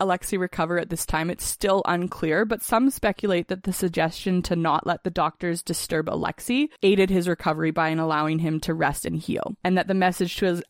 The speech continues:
Alexandra probably also aided in their recovery because she was calm, and then that reduced the emotional stress that Alexei was feeling, and he was just able to,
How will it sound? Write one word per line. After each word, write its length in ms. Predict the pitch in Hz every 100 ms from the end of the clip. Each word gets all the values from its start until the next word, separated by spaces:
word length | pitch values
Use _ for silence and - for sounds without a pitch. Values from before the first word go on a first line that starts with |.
| -
Alexandra 640 | 175 170 170 156 160 160
probably 580 | - - 226 233 226 220
also 440 | - 170 - 185
aided 300 | - 175 175
in 100 | 175
their 120 | 175
recovery 540 | 175 175 185 170 180 180
because 420 | 180 - 170 160
she 140 | - 170
was 120 | 165
calm, 560 | - 277 262 247 247 -
and 160 | - 170
then 200 | 160 160
that 200 | 170 170
reduced 380 | 185 165 165 160
the 80 | 170
emotional 460 | 160 160 156 170 160
stress 340 | - 170 143
that 160 | 165 -
Alexei 440 | 156 151 - - 165
was 180 | 160
feeling, 460 | - 160 151 151 - _
and 240 | 160 156 147
he 160 | 165
was 140 | 156 151
just 160 | 156 -
able 260 | 160 147
to, 320 | - 156 147